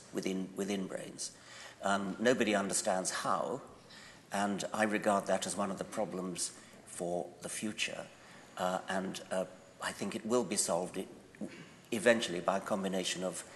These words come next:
neuroscience and computer science, probably. Um, what I would say is that if,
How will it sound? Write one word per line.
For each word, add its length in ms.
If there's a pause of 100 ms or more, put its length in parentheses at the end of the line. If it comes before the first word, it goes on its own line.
(420)
neuroscience 1000 (100)
and 280
computer 400
science, 360
probably. 460 (840)
Um, 440 (300)
what 120
I 120
would 260
say 480
is 240
that 300 (640)
if, 140